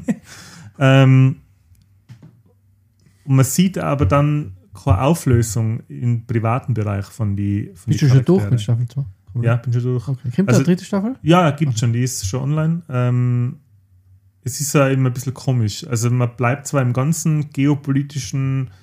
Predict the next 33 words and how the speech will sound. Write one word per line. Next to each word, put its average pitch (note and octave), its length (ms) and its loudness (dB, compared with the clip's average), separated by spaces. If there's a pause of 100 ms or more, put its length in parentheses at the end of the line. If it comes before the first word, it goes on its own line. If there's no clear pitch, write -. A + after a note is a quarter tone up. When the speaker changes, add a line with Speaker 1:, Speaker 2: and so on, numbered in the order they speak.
(240)
Speaker 1:
bleibt B2 220 0
man B2+ 100 4
nicht B2+ 180 2
hängen, F#3 240 0
da D#3 80 0
gibt's C#3 220 -4
eine A#2 120 -2
Auflösung E3 460 0
für - 200 -4
alles, F3+ 560 -2 (420)
aber C3 380 2
die C3+ 260 -2
Einzelschicksale D#3 920 0
von C#3 320 -2
die, C3+ 440 0
von C3 200 -2
die B2+ 80 -2
Charaktere, C3 640 0 (540)
die, B2 180 -2 (100)
da C3 80 2
bleibt C3 260 0
man C3 80 2
ein - 20 -2
bisschen C3+ 220 0
in B2 40 4
der C3+ 40 4
Luft D3+ 220 -2
hängen, A2+ 200 2
was G2 100 6
Speaker 2:
Mhm. G2 60 6
Speaker 1:
ich A2 80 6
komisch B2+ 340 0
find, G#2+ 260 -4